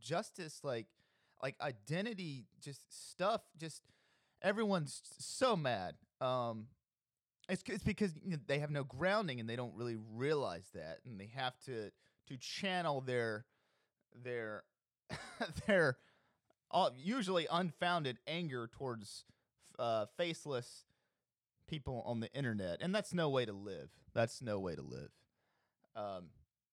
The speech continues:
I remember before I, uh, actually became a Christ follower, Christian, um, whatever, that, uh, that I would find, I would almost find joy and satisfaction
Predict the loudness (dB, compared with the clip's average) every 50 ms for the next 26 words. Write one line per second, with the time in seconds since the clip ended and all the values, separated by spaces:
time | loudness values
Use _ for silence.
0 | _ _ _ _ _ _ _ _ -4 4 6 6 6 6 4 2 0 0 0 -2
1 | -2 -2 -4 -4 -4 -2 0 2 4 6 6 8 8 6 6 4 4 4 2 2
2 | 2 2 0 0 -2 -2 -2 -4 -4 -6 -6 -6 -6 -6 -6 -8 -8 -8 -6 -6
3 | -6 -6 -8 -8 -10 -12 _ _ _ -8 -6 -6 -8 -8 -6 -2 -2 -2 -2 -4
4 | -6 -4 -4 -4 -4 -4 -6 -8 -8 -10 _ _ _ _ _ _ _ _ _ _
5 | _ _ _ _ _ _ _ _ _ _ -6 -4 -4 -4 -4 -6 -8 -6 -6 -6
6 | -8 -10 -12 -12 -6 -4 -2 -2 -2 -4 -4 -8 -12 _ _ -12 -6 -4 -2 -2
7 | -2 -4 -4 -8 -10 -12 -12 -16 -20 _ _ -20 -16 -8 -4 -2 0 0 0 -2
8 | -2 -4 -4 -4 -4 -6 -6 -8 _ _ _ _ _ _ _ _ _ _ _ _
9 | _ _ _ _ _ _ _ _ _ _ _ _ -6 2 2 4 6 6 6 6
10 | 6 4 4 4 4 6 6 6 6 4 2 -2 -4 _ -2 0 2 4 4 4
11 | 4 4 4 2 0 0 0 0 0 0 0 -4 -4 -2 0 2 4 6 6 6
12 | 4 4 2 0 0 -2 -2 2 4 6 6 6 4 2 -4 -6 0 2 4 4
13 | 4 2 -2 -6 -4 -4 -4 -4 -4 -6